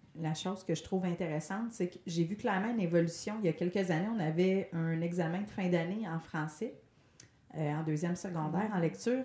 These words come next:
qui concernait les tatouages et les perçages.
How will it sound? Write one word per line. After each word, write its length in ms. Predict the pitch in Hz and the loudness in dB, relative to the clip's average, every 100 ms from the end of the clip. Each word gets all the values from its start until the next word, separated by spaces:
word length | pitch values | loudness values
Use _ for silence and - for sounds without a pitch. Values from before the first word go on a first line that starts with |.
| - | -4
qui 140 | - | -8
concernait 480 | - 190 190 202 269 | 0 0 2 0 2
les 160 | 254 202 | 0 0
tatouages 600 | 175 - 180 180 202 208 - | -4 -2 2 2 2 -2 -2
et 100 | 214 | 0
les 120 | 190 | 2
perçages. 760 | 185 147 - - - - - | 0 -4 -8 -16 -16 -20 -20